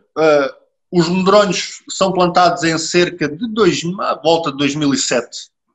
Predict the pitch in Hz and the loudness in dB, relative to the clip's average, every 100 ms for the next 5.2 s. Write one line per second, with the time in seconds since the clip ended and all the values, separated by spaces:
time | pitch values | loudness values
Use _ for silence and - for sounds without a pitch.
0 | _ 147 147 131 117 143 - _ _ - | _ 0 0 0 -4 -8 -16 _ _ -14
1 | 415 - - _ _ _ _ _ _ 175 | -12 -12 -18 _ _ _ _ _ _ -2
2 | 165 214 208 208 196 208 226 220 196 - | 2 2 2 2 0 0 -2 -2 -2 2
3 | 214 214 220 - 185 208 - 226 220 190 | 2 2 -2 -4 0 0 0 -6 -6 -2
4 | 196 208 214 190 214 208 196 202 196 175 | 2 2 0 -4 -2 0 0 -2 0 -2
5 | 143 | -2